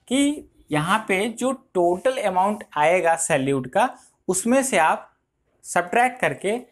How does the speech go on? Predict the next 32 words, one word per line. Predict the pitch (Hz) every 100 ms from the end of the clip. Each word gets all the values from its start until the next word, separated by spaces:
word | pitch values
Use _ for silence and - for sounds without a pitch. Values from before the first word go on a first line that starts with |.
| _ _ -
सॉल्वेंट | 151 143 160 180 - _ _ _ -
के | 196
अमाउंट | 175 151 156 185 180
को | 185 226 247 _ _ _ -
जो | 165
है | 185
आप | 175 175
tot-, | 185 185
अ, | 185 165 156
फाइंड | 151 - 220 214
अप | -
कर | -
सकते | 143 123 165
हो, |
क्योंकि | 208 240
आपको | 220 214 -
पता | 185 208
है | 233
कि | 240
solution | 202 175 180 220
equal | 214 220
to | 226 -
solute | 156 170 175
plus | 233 294 - _ - -
solvent। | 139 117 107 - _ _ _ _ _ _ _ 139
तो |
आपको | 165 165
यहाँ | 233 240
पे | 226
क्या | 208 185
करना | 175 160
है | 180 254